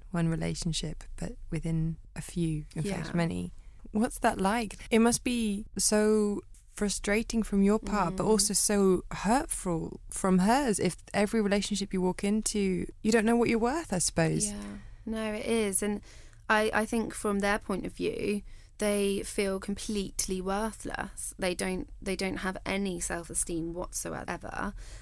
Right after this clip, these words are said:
Speaker 2: And they pick people who, you know, they think that they're worth. And sometimes they confuse abuse with maybe passion. I don't know, they think that he's getting very jealous because he loves me. He can't get that angry without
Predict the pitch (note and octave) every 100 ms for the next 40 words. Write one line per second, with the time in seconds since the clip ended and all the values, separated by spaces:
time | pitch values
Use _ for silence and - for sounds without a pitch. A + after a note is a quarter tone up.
0 | - F#3+ G3 F#3+ F#3+ F#3 - - - G3
1 | F#3+ F#3 F#3 - - - A3 - - -
2 | - F#3 - - - - G#2 - G#2 G2+
3 | G2+ G2 G2+ G2+ - - - - G3 F#3
4 | G3+ G3+ G3+ G#3+ G3+ - - G3+ G#3 G#3
5 | G#3+ C#4 - - G3+ - - F#3+ F#3+ G3
6 | - A3+ G#3 - G#3 G3 G3+ F#3+ G3+ F#3+
7 | - G#3 G3 F#3+ - - - G#3+ G3 -
8 | - F#3 F3+ F#3+ F3+ F#3+ - - A3+ -
9 | A#3+ A#3+ A3+ - G3 G3 G3 F#3+ - F#3+
10 | - - F#3 - - G3+ - G3+ G3 G3
11 | F#3 F#3+ G3 F#3 F3 - F#3+ - - F3+
12 | - F#3+ F#3 F#3 - - - F#3+ F3+ F3
13 | - F3+ - - - F3 F3 F3+ F3 D#3+
14 | - D3+ C3 -